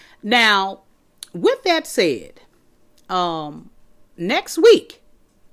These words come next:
I told y'all we are moving to the Old Testament. Yes, I am going to read the writings of one of the prophets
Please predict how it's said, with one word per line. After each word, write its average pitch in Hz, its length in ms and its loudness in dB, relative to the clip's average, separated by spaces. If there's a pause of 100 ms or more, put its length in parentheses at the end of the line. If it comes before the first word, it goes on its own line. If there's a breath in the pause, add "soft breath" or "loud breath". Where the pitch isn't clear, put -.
(240)
I 165 140 -4
told 311 320 -2
y'all 175 260 2
we 285 160 0
are 202 180 -2
moving 262 560 -2
to 254 220 -2
the 196 300 -2
Old 269 680 4 (220)
Testament. 202 760 -4
Yes, 185 500 -4
I 180 200 0
am 190 180 -6
going 262 320 -4
to 262 140 -8
read 240 360 -4
the 180 120 -4
writings 247 640 -4 (480 loud breath)
of 190 180 -6
one 226 280 -2
of 226 160 -2
the 240 80 -2
prophets - 920 -2